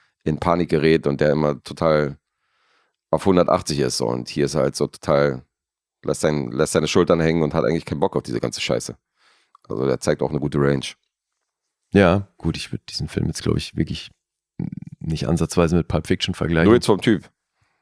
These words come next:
Speaker 2: Ja,
Speaker 1: Weil das jetzt
Speaker 2: klar.
Speaker 1: mal ein, eine bekannte Rolle von ihm ist. Wenn ich jetzt, wenn ich dir jetzt sage, so, keine Ahnung, wenn ich jetzt hier irgendeine, äh, Referenz hier zu diesem, ähm, wie hieß er nochmal?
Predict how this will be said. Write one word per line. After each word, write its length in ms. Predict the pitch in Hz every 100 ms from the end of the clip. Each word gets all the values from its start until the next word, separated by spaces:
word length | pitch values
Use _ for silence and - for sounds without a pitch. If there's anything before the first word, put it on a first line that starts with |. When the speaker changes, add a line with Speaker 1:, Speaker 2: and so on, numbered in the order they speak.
| -
Speaker 2:
Ja, 240 | 95 92 -
Speaker 1:
Weil 80 | 73
das 140 | 82
jetzt 80 | 90
Speaker 2:
klar. 120 | 92
Speaker 1:
mal 120 | 85 82
ein, 240 | 80 71
eine 300 | - 73 87
bekannte 300 | 80 - 87
Rolle 180 | 87 90
von 100 | 85
ihm 120 | 65
ist. 160 | 58 -
Wenn 100 | 65
ich 80 | 69
jetzt, 140 | 76 -
wenn 140 | 76
ich 80 | 78
dir 80 | 85
jetzt 120 | 78
sage, 220 | 76 80
so, 120 | 73
keine 200 | 76 78
Ahnung, 180 | 76 73
wenn 60 | 64
ich 80 | 69
jetzt 160 | 71
hier 80 | -
irgendeine, 340 | 67 69 71 67 _ _ _ _ _ _ _ _
äh, 100 | -
Referenz 480 | 76 78 - 80 82
hier 220 | - 82 78
zu 140 | -
diesem, 440 | 73 73 73 69
ähm, 680 | 65 62 67 65 65 62 62 - _ _ _ _ _ _ _ -
wie 160 | 67
hieß 120 | 71 73
er 80 |
nochmal? 300 | 69 64 65